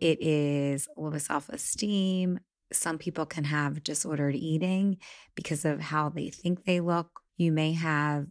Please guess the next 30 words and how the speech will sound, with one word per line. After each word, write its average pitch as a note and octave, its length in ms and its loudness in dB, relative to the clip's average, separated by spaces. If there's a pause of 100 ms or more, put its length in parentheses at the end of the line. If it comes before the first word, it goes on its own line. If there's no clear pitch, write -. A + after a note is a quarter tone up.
a E3 100 2
decreased D#3 600 -2
feeling D3 320 0
of C3+ 140 -4
worthiness, D3+ 920 0 (400)
feeling D3+ 440 2
of - 160 -6
failure, D#3+ 580 2
not C#3 300 2
enoughness. D3 1400 2 (220)
You D#3 240 0
may D3 260 0
have C#3+ 280 -4
mega-, C#3+ 440 0 (100)
many D3+ 560 2
negative C#3+ 640 0
thoughts - 480 -6
when F3 140 4
it F3+ 100 -2
comes F3+ 360 0
to - 120 -2
your F3+ 100 2
body E3+ 380 0
and D#3 120 0
what D3+ 100 -2
your D3+ 140 0
body C#3 320 -2
is - 120 -2
capable F3 520 -2
of, F#3 440 0